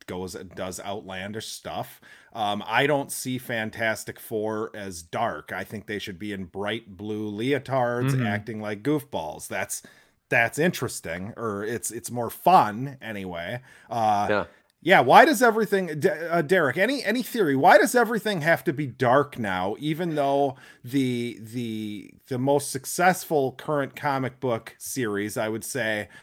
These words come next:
Speaker 1: on the whole, is more fun than dark? Any idea
Speaker 3: Yeah.
Speaker 1: why people have to do that, Derek?
Speaker 2: So I think, uh, you know, in the late two thousands, music kind of went through its emo phase,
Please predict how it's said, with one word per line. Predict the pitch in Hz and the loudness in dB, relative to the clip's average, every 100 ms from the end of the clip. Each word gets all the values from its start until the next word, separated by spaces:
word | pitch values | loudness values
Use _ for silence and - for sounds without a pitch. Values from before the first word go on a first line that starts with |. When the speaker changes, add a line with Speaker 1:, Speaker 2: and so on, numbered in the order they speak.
| - - | -14 2
Speaker 1:
on | 160 156 147 | 4 6 2
the | |
whole, | 131 247 254 165 143 | 4 8 10 10 8
is | 135 123 | 4 2
more | 131 123 | 0 0
fun | - - 190 107 82 | 0 4 6 6 0
than | 82 85 | -8 -10
dark? | 80 69 62 - - _ 120 | -10 -10 -12 -16 -20 _ 0
Any | 160 214 | 4 8
idea | 208 180 | 8 8
Speaker 3:
Yeah. | 202 | 8
Speaker 1:
why | 165 147 165 | 8 8 6
people | 190 180 151 | 2 0 0
have | 151 | 0
to | - | -2
do | 139 156 | -4 0
that, | 156 160 | 0 0
Derek? | 156 156 - 175 240 - _ _ - | -2 -4 -6 -16 -20 -20 _ _ -8
Speaker 2:
So | - 160 147 | 6 10 10
I | 113 | 10
think, | 175 202 196 180 160 | 6 6 6 6 8
uh, | 143 135 127 127 - | 8 10 8 4 0
you | 131 | 2
know, | 143 139 | 8 8
in | 135 135 | 8 6
the | 143 | 6
late | 127 131 135 135 - | 6 8 6 4 2
two | 160 | 2
thousands, | 143 127 131 135 147 143 135 | 6 6 8 6 4 4 2
music | 139 139 147 143 | 4 4 4 0
kind | - 147 151 | 2 6 6
of | 139 | 6
went | 147 147 | 6 4
through | 147 151 143 | 4 4 8
its | 131 123 - - - - - | 8 6 0 -14 -20 -8 4
emo | 147 151 147 | 6 10 8
phase, | 156 - 170 175 180 185 | 8 6 6 6 4 0